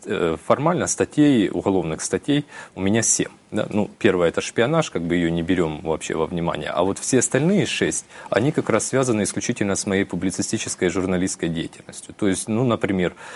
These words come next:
э, написал слово Д Н Р в кавычках, статья.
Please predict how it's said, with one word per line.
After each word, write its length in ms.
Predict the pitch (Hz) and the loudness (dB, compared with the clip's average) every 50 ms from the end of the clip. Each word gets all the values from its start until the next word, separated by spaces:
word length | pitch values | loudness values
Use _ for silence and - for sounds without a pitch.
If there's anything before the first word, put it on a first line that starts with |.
| - - - - - - | -14 -14 -16 -16 -10 -4
э, 420 | - - 80 80 80 80 78 78 - | 0 2 4 4 4 4 2 0 -2
написал 500 | 87 95 101 - 113 101 - - 110 101 | -2 -4 -2 -2 -2 -2 0 0 0 0
слово 380 | - - - 101 95 90 87 85 | -2 -2 -2 0 0 2 0 0
Д 160 | 82 90 90 | 0 0 0
Н 140 | 87 90 92 | 2 2 0
Р 100 | 87 - | -2 -4
в 80 | - | -4
кавычках, 480 | - 85 78 80 76 - - - - - | -2 -2 -2 -2 -2 -6 -8 -10 -12 -10
статья. 460 | - - - - - - - - - | -6 -4 -4 -4 -4 -6 -8 -10 -10